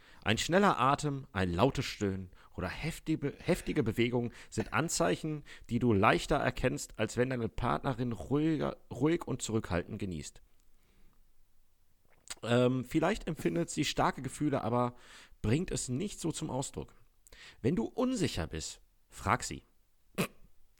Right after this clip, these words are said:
Nur sie kann dir sagen, was sie wirklich will. Ja.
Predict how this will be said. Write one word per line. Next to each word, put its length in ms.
Nur 160
sie 180
kann 200
dir 120
sagen, 240
was 140
sie 140
wirklich 360
will. 140
Ja. 100